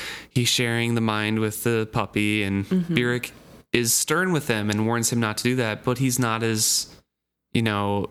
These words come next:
Speaker 1: black-hearted angry
Speaker 2: Yeah.
Speaker 1: about using it. He's just like, "Don't do that. It's not good for you," which it's not. It's,
Speaker 2: No,
Speaker 1: it's complete
Speaker 2: and
Speaker 1: escapism
Speaker 2: Yeah.
Speaker 1: because Fitz says,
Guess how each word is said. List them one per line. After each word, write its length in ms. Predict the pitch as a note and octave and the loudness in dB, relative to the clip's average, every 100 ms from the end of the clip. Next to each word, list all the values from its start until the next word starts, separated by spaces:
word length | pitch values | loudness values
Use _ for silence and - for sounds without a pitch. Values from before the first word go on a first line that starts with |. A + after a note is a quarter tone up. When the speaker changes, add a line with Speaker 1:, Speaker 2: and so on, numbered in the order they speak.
| - - | -6 0
Speaker 1:
black-hearted 640 | B2 A2 - A#2 G#2+ G#2 | 0 0 -2 -2 0 0
angry 600 | G#2+ G#2+ G#2+ G#2 G2 G#2 - _ _ _ E3+ | 0 0 0 0 -2 -4 -10 _ _ _ -2
Speaker 2:
Yeah. 120 | D3 | 0
Speaker 1:
about 420 | - G#2 G2 - | 0 -2 -2 -2
using 360 | A2 G#2+ G#2 G2+ | 0 0 0 0
it. 220 | G2 - - _ _ _ _ _ _ _ | -2 -6 -16 _ _ _ _ _ _ _
He's 100 | A2+ | 0
just 160 | A#2 - | 0 0
like, 140 | A2 - - A#2+ | -2 -6 -8 0
"Don't 380 | A#2 A2+ - - | 0 2 -2 -2
do 160 | A2 | 0
that. 200 | G2+ G2 | 0 0
It's 180 | F#2+ - | -2 0
not 180 | G2+ G2+ | -2 -2
good 140 | G2+ | -6
for 100 | - G2+ | -4 -2
you," 160 | G#2+ | 0
which 200 | A#2+ D3 | 0 0
it's 140 | D3+ D#3 | 0 0
not. 280 | C3+ G#2+ | -2 -2
It's, 140 | A2+ A#3 | 0 2
Speaker 2:
No, 320 | C#4+ G#3 G2 | 2 2 0
Speaker 1:
it's 80 | A2+ | 0
complete 360 | C3 D3 D#3 C3 | 0 2 0 0
Speaker 2:
and 60 | |
Speaker 1:
escapism 600 | - - B2 G#2+ G2+ F#2+ | 0 0 0 0 0 0
Speaker 2:
Yeah. 60 | F#2+ | 0
Speaker 1:
because 440 | G#2 G#2+ G#2 - | -2 -2 0 0
Fitz 300 | - - F#2+ | 0 -2 0
says, 540 | - A2 G#2 G#2 - | 0 0 -2 0 -2